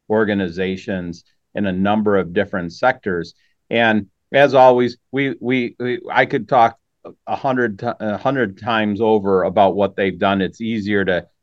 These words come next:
hear it directly from them. Um, and then as, as they fill our listening audience and viewing audience in on what they've accomplished,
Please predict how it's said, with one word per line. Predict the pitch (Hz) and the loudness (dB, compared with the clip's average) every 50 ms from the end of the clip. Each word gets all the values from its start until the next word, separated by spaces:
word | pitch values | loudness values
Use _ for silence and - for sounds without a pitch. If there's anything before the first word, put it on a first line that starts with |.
| _ _ | _ _
hear | - 131 131 127 | 0 2 4 4
it | 117 - - | 4 2 2
directly | 95 101 101 117 127 - - 131 123 | 0 2 4 4 4 4 2 -2 -4
from | 117 - - 120 107 104 | -2 -2 -2 -2 0 0
them. | 101 101 101 110 135 160 160 - _ _ _ _ - | 0 0 0 0 0 -2 -6 -10 _ _ _ _ -2
Um, | 104 104 104 101 101 - - _ _ | 0 2 2 2 0 -4 -6 _ _
and | - 110 110 107 | -2 -2 0 2
then | 107 107 107 104 104 | 2 2 2 2 2
as, | 101 101 104 104 101 95 101 110 - - - | 2 2 2 0 0 -2 -8 -14 -14 -8 -4
as | 107 107 101 98 90 90 | -2 -2 -2 -2 -4 -4
they | 92 101 104 107 107 | -2 -2 0 -2 -2
fill | 98 - _ - 123 113 107 104 104 101 - | -4 -8 _ -2 0 2 2 2 0 -2 -2
our | - 104 104 98 98 98 95 90 - - - | -2 0 2 2 2 0 0 -2 -6 -10 -10
listening | 104 98 110 101 - - 107 98 98 95 | -6 -4 -4 -4 -4 -4 -4 -4 -2 -2
audience | 95 90 95 101 98 101 104 107 101 - - | -2 -2 -2 -2 -2 -2 -4 -4 -6 -8 -10
and | 92 87 | -10 -8
viewing | 85 98 101 101 98 98 92 92 | -6 -4 -2 -2 -2 -2 -2 0
audience | 90 90 92 92 92 90 90 92 92 - | 0 0 0 -2 -4 -4 -6 -6 -6 -6
in | 92 90 87 | -6 -4 -4
on | 85 85 87 | -4 -4 -4
what | 87 87 85 - | -6 -6 -6 -6
they've | - 87 85 80 | -6 -6 -6 -8
accomplished, | 82 82 - 117 113 113 104 - 104 90 85 82 - _ | -10 -10 -6 -4 -4 -4 -4 -4 -4 -4 -4 -4 -8 _